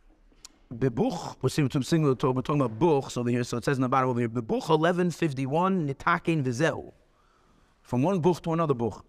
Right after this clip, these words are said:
V'zehu shenitztave Moshe Rabbeinu alav shalom b'seder v'eira. Leimor liyisrael b'mitzrayim.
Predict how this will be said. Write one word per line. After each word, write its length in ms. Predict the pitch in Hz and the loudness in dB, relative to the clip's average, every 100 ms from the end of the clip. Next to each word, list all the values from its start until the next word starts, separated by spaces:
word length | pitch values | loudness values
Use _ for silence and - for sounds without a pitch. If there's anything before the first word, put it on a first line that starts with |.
| _ _ _ - | _ _ _ -8
V'zehu 680 | 107 101 185 190 185 143 143 | -6 0 4 6 4 2 -2
shenitztave 720 | 143 139 139 - - 143 143 139 | -4 -4 -4 -2 2 4 2 0
Moshe 260 | 143 143 - | 0 -2 -2
Rabbeinu 580 | 139 131 143 143 143 143 | -2 0 0 0 0 2
alav 300 | 139 139 143 | 0 0 -2
shalom 300 | - 139 139 | 0 0 0
b'seder 380 | 139 - 135 139 | -4 0 0 2
v'eira. 580 | 131 143 147 143 98 87 _ _ _ _ _ _ _ _ - _ _ _ - | 0 0 2 0 -2 -6 _ _ _ _ _ _ _ _ -20 _ _ _ -4
Leimor 600 | 127 147 170 175 151 139 | 2 4 4 4 4 4
liyisrael 640 | 139 139 135 - 143 139 139 | 2 0 -2 -2 2 2 2
b'mitzrayim. 760 | 135 139 - 147 147 139 90 | 0 -4 -6 0 2 2 -2